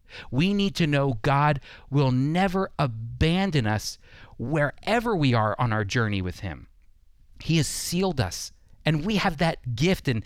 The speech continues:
we have that tool of hope, of being able to look at any circumstance that life throws us, because our journey with God is full of ups and downs.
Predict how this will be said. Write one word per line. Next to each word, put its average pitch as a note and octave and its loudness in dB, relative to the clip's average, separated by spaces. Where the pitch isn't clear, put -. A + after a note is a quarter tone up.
we D3 0
have F#3+ 0
that D3+ 0
tool E3 0
of C#3 -2
hope, D#3+ 0
of A#2 -4
being F3+ 2
able E3+ 0
to E3+ -2
look D#3+ 0
at D#3 -2
any A3+ 0
circumstance D#3+ 0
that D3+ 2
life E3 2
throws C#3+ 0
us, A2 0
because - 0
our F#3+ 4
journey G#3+ 0
with F3+ -2
God E3 4
is C#3+ 0
full D3+ 0
of B2 0
ups - 0
and B2 0
downs. G#2+ -2